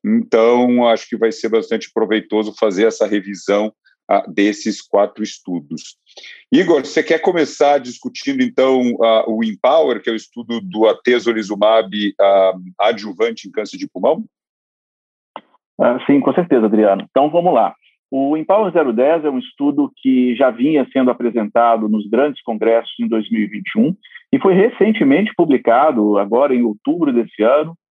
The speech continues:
Speaker 2: na Lancet, né? Então, o Empower foi um estudo randomizado, multicêntrico, de fase três, que alocou pacientes com câncer de pulmão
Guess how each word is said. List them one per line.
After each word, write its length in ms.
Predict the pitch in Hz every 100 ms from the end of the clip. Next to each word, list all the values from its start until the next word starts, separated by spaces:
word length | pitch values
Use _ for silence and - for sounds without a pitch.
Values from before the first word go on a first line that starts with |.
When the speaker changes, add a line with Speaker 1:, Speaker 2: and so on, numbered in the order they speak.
| -
Speaker 2:
na 120 | 139
Lancet, 460 | 147 135 127 - - _ _ -
né? 260 | 101 139 - _ _
Então, 200 | - 196
o 40 | 208
Empower 440 | 180 156 185 196 -
foi 120 | 180
um 20 |
estudo 300 | 151 160 156
randomizado, 760 | 147 143 131 101 120 143 156 131
multicêntrico, 800 | 120 - - 123 156 - -
de 100 | 110
fase 380 | 110 123 120 107 -
três, 340 | 110 135 156 _ _ _ _ -
que 600 | 156 160 165 165 165 165
alocou 400 | 160 180 180 202
pacientes 720 | 202 208 - 151 165 190 113 110 _ -
com 360 | 151 160 175 -
câncer 280 | 175 180 151
de 120 | 143
pulmão 480 | 139 127 147 202